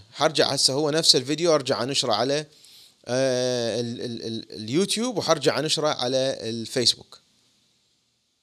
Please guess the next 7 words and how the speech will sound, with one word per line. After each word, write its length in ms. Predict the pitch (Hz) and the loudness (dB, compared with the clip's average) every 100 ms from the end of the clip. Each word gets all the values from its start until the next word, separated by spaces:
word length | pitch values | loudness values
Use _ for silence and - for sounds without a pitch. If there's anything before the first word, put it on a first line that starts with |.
| - | -6
إذا 160 | 139 131 | 0 2
صارت 320 | 113 113 104 | 2 -2 -4
مظاهرات 560 | 104 101 98 104 110 - - _ _ _ _ - | -4 -4 -4 -4 -4 -8 -12 _ _ _ _ -8
غدًا. 360 | 117 110 90 85 _ _ _ _ _ _ - | -4 -2 -4 -12 _ _ _ _ _ _ -8
يعني 500 | 113 120 117 113 - _ _ 120 | -4 -4 -6 -10 -12 _ _ -8
أمام 300 | 120 185 143 | -4 -2 -4
العالم 680 | 110 - 127 139 107 98 | -6 -2 -2 -2 -4 -8